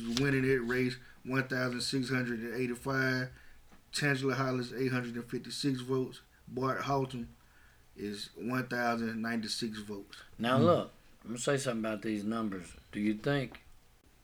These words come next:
Speaker 2: do you think, or do you think, or do you think that if she had been one of the traditional parties, see, she won as an independent. Do you think she'd had more numbers if she'd have went with one of the traditional parties?
Speaker 1: Yes.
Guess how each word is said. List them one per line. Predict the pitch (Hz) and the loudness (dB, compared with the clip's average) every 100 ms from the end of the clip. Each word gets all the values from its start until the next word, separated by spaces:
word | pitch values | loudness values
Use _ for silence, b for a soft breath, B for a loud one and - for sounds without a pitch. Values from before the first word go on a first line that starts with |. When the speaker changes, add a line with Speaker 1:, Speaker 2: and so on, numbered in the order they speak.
| - - - - - - - - - - - - - | -20 -20 -20 -20 -20 -20 -20 -20 -6 -6 -6 -8 -6
Speaker 2:
do | - 107 | 0 2
you | 127 | 2
think, | 131 160 156 - - | 0 0 0 -6 -14
or | 92 90 | -12 -8
do | 110 | -4
you | 120 135 | -2 -2
think, | 135 131 - - | -2 -4 -4 -8
or | |
do | 87 107 | -8 -6
you | 107 | -6
think | 117 107 98 95 | -6 -6 -6 -6
that | 98 - - - B B B | -6 -8 -16 -20 B B B
if | 107 101 | -2 0
she | 123 | 2
had | 110 98 | 2 2
been | 110 107 | 0 2
one | 110 104 | 2 0
of | |
the | 95 | -2
traditional | 90 107 113 110 110 | -4 0 2 2 -2
parties, | 95 120 117 107 - | -2 2 2 0 -2
see, | 113 | -2
she | - | 0
won | 143 135 | 0 0
as | 107 | 0
an | 104 | 0
independent. | 107 104 127 110 - - B B - | 0 -2 -4 -8 -10 -20 B B -2
Do | |
you | 110 | 0
think | 117 123 | 2 0
she'd | 117 113 | 2 2
had | 117 101 | 2 2
more | 107 113 | 2 4
numbers | 113 117 110 | 4 4 2
if | 104 | 0
she'd | - 113 | 0 0
have | 101 | 2
went | 113 107 | 0 -2
with | 104 | -4
one | 107 110 | -2 -2
of | 101 | -2
the | 95 | -6
traditional | 92 101 107 107 110 107 | -6 0 0 0 -4 -4
parties? | 120 127 123 | -6 -6 -4
Speaker 1:
Yes. | 110 104 | -2 -2